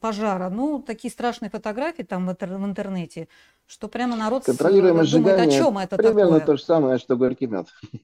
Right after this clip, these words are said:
Speaker 1: Что такое горький мёд?
Speaker 2: Ну, давайте разбираться.
Speaker 1: Да.
Speaker 2: Говорю, контролируемое сжигание — это примерно то же самое, что горький мёд. Давайте, м, разберёмся. Итак, ехал поезд,
Speaker 1: Мгм.
Speaker 2: пятьдесят вагонов винилхлорида. И, а,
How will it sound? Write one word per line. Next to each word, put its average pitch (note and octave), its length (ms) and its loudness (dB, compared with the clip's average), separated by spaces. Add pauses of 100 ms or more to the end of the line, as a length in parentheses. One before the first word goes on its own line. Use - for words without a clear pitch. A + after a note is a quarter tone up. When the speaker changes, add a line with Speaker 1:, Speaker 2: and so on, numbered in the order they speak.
(340)
Speaker 1:
Что - 180 -6
такое C#4 240 -2
горький D4 340 -2
мёд? G4+ 180 -4 (300)
Speaker 2:
Ну, A3 80 -10
давайте D#3+ 340 4
разбираться. G#2 1080 -2
Speaker 1:
Да. - 60 -2
Speaker 2:
Говорю, G3+ 200 2
контролируемое F3 760 2
сжигание — A2+ 640 -6
это B2+ 140 -10
примерно A#2+ 560 -8
то G2 140 -4
же F#2+ 80 -12
самое, G2 280 -6
что - 160 -12
горький - 320 -6
мёд. - 160 -20 (380)
Давайте, E3 560 2
м, D#2 240 -8
разберёмся. G2 760 -6 (580)
Итак, - 460 -6
ехал B2+ 360 -4
поезд, D2 560 -10 (360)
Speaker 1:
Мгм. - 260 -6
Speaker 2:
пятьдесят C3+ 220 -2
вагонов A2 560 -2
винилхлорида. F2 960 -6 (440)
И, F#2 400 -4
а, F#2+ 480 -14